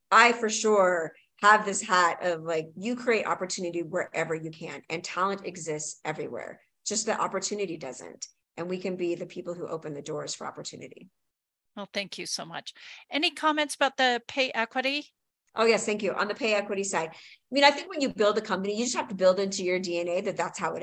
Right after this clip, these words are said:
Speaker 1: is, that there is no disparity whatsoever. And of course, you have salary ranges and, you know, jobs and positions, 'cause that's how companies work.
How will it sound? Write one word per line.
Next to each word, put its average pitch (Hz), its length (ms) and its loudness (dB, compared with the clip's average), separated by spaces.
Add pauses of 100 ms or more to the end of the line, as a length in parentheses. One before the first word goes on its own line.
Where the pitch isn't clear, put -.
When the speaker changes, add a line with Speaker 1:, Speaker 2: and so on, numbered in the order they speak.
(140)
Speaker 1:
is, - 220 -6 (280)
that 214 100 -2
there 220 140 6
is 196 240 4
no 190 240 4
disparity 156 640 -4
whatsoever. 151 720 -6
And 202 220 -4
of 214 100 -10
course, - 200 -8
you 269 60 2
have 262 80 2
salary 185 400 -2
ranges 175 600 -2
and, 151 200 -10 (260)
you 165 100 -10
know, 156 180 -8
jobs 180 420 4
and 165 100 -10
positions, 196 540 -4
'cause 175 160 -10
that's 147 200 -4
how 156 120 -6
companies 160 480 -8
work. 151 400 -6